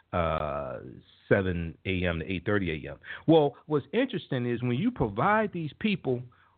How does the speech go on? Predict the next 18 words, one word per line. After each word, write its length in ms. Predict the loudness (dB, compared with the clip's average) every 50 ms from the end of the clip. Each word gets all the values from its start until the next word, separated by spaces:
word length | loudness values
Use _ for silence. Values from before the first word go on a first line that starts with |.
| _
with, 360 | 2 4 6 8 8 8 6 2 -2 -12 _ _ _ _ 6
uh, 520 | 8 8 8 8 6 6 6 4 2 0 -4 -8 _ _ _ _ _ _ 2
the 180 | 2 4 6 6
evidence, 520 | 6 6 6 4 2 2 -4 -4 -6 -8 -14 -20 -20 -20 -20 _ _ _ _ _ _ _ _ _ _ _
they 180 | 4 6 6 6
don't 160 | 6 4 4
wanna, 240 | 4 4 2 2 -2 0
they 80 | 0 2
don't 240 | 2 2 2 2 2
wanna 180 | 2 2 2
read 320 | 2 2 2 2 2 2 0
it. 140 | 0 -4 -6 _ _ _ _ _ _ _ _ _ _ _ _ _ _ _ _ 4
They 140 | 4 6
don't 140 | 6 6 6
wanna 180 | 6 4 2 2
talk 300 | 0 0 0 0 0 -2
about 320 | -4 -2 -2 -2 -2 -2 -6
it. 120 | -8 -12